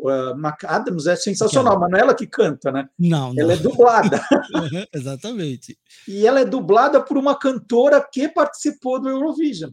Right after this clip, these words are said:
Speaker 1: Você viu essa história?
Speaker 2: Eu, eu não vi, não vi, não prestei atenção, Marcelo, isso eu não vi. Eu não, não
Speaker 1: Então,
Speaker 2: cheguei a
Speaker 1: porque
Speaker 2: isso.
Speaker 1: eu, eu, eu, quando acabou o filme, aí eu falei: não, agora eu quero saber tudo de Eurovision.
Speaker 2: <laughs>
Speaker 1: Quero conversar com o Mir, quero procurar, quero ler.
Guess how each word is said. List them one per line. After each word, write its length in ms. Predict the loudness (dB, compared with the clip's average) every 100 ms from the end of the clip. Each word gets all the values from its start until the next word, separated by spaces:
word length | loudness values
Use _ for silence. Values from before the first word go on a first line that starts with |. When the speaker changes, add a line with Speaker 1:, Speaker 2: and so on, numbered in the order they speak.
| -10
Speaker 1:
Você 120 | -6
viu 200 | 0 2
essa 180 | 2 -2
história? 400 | -2 2 2 0 _
Speaker 2:
Eu, 220 | -4 -2 2
eu 80 | 4
não 100 | 6
vi, 260 | 6 4 0
não 160 | 4 6
vi, 60 |
não 120 | 6 6
prestei 220 | 4 4
atenção, 280 | 2 2 0
Marcelo, 200 | 0 -2
isso 100 | -2
eu 20 |
não 120 | -2
vi. 120 | -2 -4 _ _
Eu 80 | -4
não, 100 | 0
não 160 | 2 4
Speaker 1:
Então, 120 | 4
Speaker 2:
cheguei 280 | 4 2 0
a 20 |
Speaker 1:
porque 160 | 4 4
Speaker 2:
isso. 100 | 4 4
Speaker 1:
eu, 340 | 6 8 6
eu, 140 | 2 4
eu, 120 | 4 4 0
quando 160 | 2
acabou 320 | 4 2 2
o 40 | 0
filme, 520 | 0 0 0 -2 -10 -8
aí 200 | -2 4
eu 80 | 4
falei: 200 | 4 -2
não, 200 | -2 -2
agora 180 | 0 0
eu 60 |
quero 120 | 0
saber 320 | -2 2 2 2 _
tudo 300 | 4 4 4
de 80 | 2
Eurovision. 360 | 2 2 -4 -2
Speaker 2:
<laughs> 460 | -2 0 -4 -4 -10 -8 2
Speaker 1:
Quero 160 | 4 4
conversar 480 | 4 4 4 2
com 100 | 2
o 60 | -2
Mir, 760 | 0 0 2 4 6 6 6 0
quero 320 | 2 4 4 2 -2 -8 -2
procurar, 800 | -2 -2 -2 2 4 4 2 0
quero 260 | 0 2
ler. 460 | 2 8 8 8